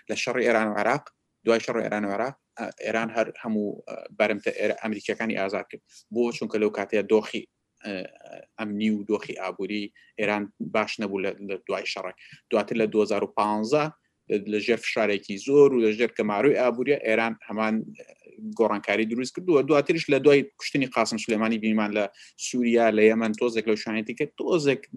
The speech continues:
هەڵسوکەوتی خۆیان پشتگیریکردنی خۆی بۆ گروپە چەکدارەکان گۆڕی. لەبەرەوە ئەو بۆچوونە لە نێو ئەمریکیەکان تا ڕادەیەک بڵاو بوو کە، ئە، ئێران دەبێت بە، بە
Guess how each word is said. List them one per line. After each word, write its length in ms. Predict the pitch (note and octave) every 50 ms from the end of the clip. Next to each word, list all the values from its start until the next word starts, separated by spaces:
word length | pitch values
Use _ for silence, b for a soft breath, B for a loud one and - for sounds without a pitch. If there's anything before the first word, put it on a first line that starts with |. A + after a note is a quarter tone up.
| A#2+ A2+ A2 - -
هەڵسوکەوتی 560 | - C3+ C3 A#2+ - - - B2 A#2+ A#2+ A#2
خۆیان 360 | - - A#2 A2+ A2+ G#2+ G#2 G#2 A2
پشتگیریکردنی 600 | - - A2+ G#2+ - A2 G#2+ G#2+ - A2+ B2 A#2+
خۆی 180 | A#2+ - B2 A2+
بۆ 100 | A#2+ A#2
گروپە 240 | A2 A#2 G#2+ - A2+
چەکدارەکان 520 | G#2+ - A2+ - G#2 G2 G2+ - - G#2+ G#2
گۆڕی. 220 | G2+ G2 G2 G#2 B B B B B B
لەبەرەوە 280 | - D3+ F3+ G3+ G#3 F#3
ئەو 80 | G3+ F3+
بۆچوونە 460 | E3+ D#3+ D#3 - - D#3+ E3+ F#3+ G3 G3 b b b b _ -
لە 140 | B2 C3+ C#3
نێو 160 | D#3 F#3+ F3+
ئەمریکیەکان 540 | - - C#3+ C#3+ C#3 C#3 - - - F3 E3+
تا 120 | - E3 D#3
ڕادەیەک 300 | D3 C#3 C#3 D3+ D3 B2+
بڵاو 320 | A#2 A#2+ B2+ C3 C#3 C3
بوو 160 | A#2 A2+ A2+
کە، 180 | - - A#2 A2 G#2+ b b b b b b _ -
ئە، 100 | A2 A2 G#2+ G#2+ G#2+ G#2+
ئێران 380 | - B2+ A#2+ A#2 A#2+ B2+ C#3 C#3+ C#3 B2+ A#2
دەبێت 400 | A2 A2 G#2+ A#2+ C3+ C3+ C3 - - - - _ _ _ _ _ -
بە، 300 | - G#2+ G#2+ G#2 A#2 A2 A2 A2 G#2+ G#2+ G#2+ G#2 G2 - _ _ _
بە 160 | A#2 A2+